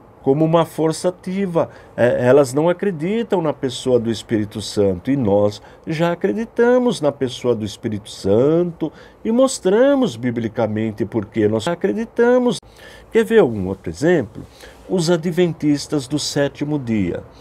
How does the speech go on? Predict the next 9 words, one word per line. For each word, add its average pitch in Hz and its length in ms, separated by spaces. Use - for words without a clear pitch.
Eles 139 500
acreditam 104 800
que - 120
todo 185 600
cristão 151 680
deve 127 600
guardar 147 480
o 165 40
sábado. 175 720